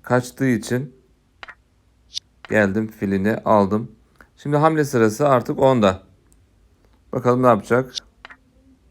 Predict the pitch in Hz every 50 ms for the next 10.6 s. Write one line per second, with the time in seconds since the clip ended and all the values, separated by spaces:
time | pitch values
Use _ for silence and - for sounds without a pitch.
0 | _ _ _ _ _ _ _ _ _ _ _ _ _ _ _ _ - - 147 143
1 | 147 147 151 147 143 131 123 120 117 120 135 139 139 - - - 127 123 117 120
2 | 127 131 123 127 131 120 117 110 107 110 117 131 120 120 113 113 107 - 113 113
3 | 110 107 101 101 98 113 117 113 107 104 98 104 107 104 - 107 104 101 107 113
4 | 113 110 104 104 95 101 95 95 95 113 123 123 123 - _ _ _ _ _ _
5 | _ - - 123 113 101 101 104 - - 123 117 101 107 101 - - - - -
6 | 123 120 113 110 104 98 95 101 107 113 117 - - _ _ _ _ _ _ _
7 | _ _ - - 113 117 107 107 101 101 107 120 127 120 120 117 123 117 117 120
8 | - - - _ _ _ _ _ _ _ _ _ _ _ _ _ - - - _
9 | _ _ _ _ _ _ _ _ _ _ _ _ _ - - _ _ _ _ _
10 | 113 113 120 110 113 123 127 123 123 123 - -